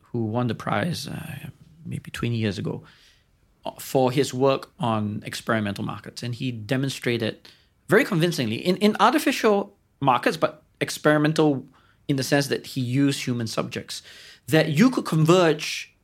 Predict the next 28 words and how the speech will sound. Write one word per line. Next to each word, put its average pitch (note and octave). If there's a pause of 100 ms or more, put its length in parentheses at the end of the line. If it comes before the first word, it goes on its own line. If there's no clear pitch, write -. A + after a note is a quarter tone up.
to G3+
a -
theoretical C3+
equilibrium, A2 (600)
uh, A#2
with F3
a D3+
very B3
small D3+
number A#2
of -
agents, -
something F3
like B2+ (200)
eight C#3+
to -
ten, G2 (420)
even F#3+
though C#3 (100)
the B2
market B2
may A#2+
be A2
larger G#2
than -
that. - (440)
Um, A#2 (880)
and F3+